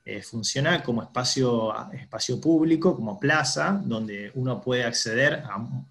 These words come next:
la mayor parte de las zonas como parque, por lo cual no solamente el proyecto involucra a lo que sería la facultad desde la parte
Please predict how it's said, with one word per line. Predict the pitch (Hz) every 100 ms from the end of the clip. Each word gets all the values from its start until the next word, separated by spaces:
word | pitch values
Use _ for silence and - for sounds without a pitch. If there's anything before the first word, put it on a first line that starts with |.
| -
la | 123 110
mayor | 101 - 139 135
parte | 139 135 117
de |
las | 107 104
zonas | 151 147 151 202 - - _ _ _
como | - 104
parque, | 120 170 156 139 190 233 - - _ _
por | 117
lo | 117
cual | 143 139 120
no | 160
solamente | - 190 143 160 165 165 165 - -
el | 127 98
proyecto | 117 113 139 135
involucra | 147 120 120 131 123 107
a | 107
lo | 107
que | 104
sería | 120
la | 127
facultad | 117 107 - 110 104 135 139
desde | 110 117
la | 107
parte | 120 120 - 120 -